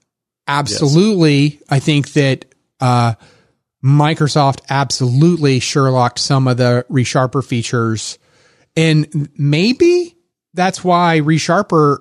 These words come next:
Speaker 1: eventually, you know, said, "We're not gonna support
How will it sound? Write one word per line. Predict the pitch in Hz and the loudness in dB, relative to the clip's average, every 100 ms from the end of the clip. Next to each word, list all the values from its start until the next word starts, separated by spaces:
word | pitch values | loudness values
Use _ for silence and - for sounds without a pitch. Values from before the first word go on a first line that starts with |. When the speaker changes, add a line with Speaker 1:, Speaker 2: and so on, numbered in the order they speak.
| - | -4
Speaker 1:
eventually, | 135 143 160 - 156 143 135 131 - _ _ | -2 0 -2 -2 0 2 2 0 -6 _ _
you | 131 127 | -4 -2
know, | 120 | -2
said, | 131 117 120 _ | -4 -6 -8 _
"We're | 135 139 | -2 2
not | 143 135 | 2 0
gonna | 135 131 120 | 0 0 -2
support | - 123 127 123 131 | -4 -2 0 0 0